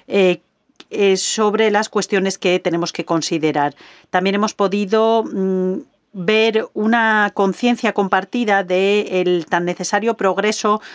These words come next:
a la hora de restaurar la autoridad de la Conferencia de Desarme como foro de negociación único para el desarme multilateral. Aprovecho esta oportunidad para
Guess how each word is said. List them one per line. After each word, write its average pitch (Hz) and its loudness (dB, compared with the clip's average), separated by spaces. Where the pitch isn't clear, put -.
a 180 0
la 180 2
hora 196 0
de 208 0
restaurar 196 -2
la 208 2
autoridad 180 0
de 196 2
la 185 -2
Conferencia 180 0
de 170 4
Desarme 196 0
como 214 0
foro 233 0
de 202 0
negociación 196 0
único 202 0
para 185 0
el 185 -4
desarme 180 -4
multilateral. 156 -4
Aprovecho 156 -4
esta - -2
oportunidad 214 -2
para 226 0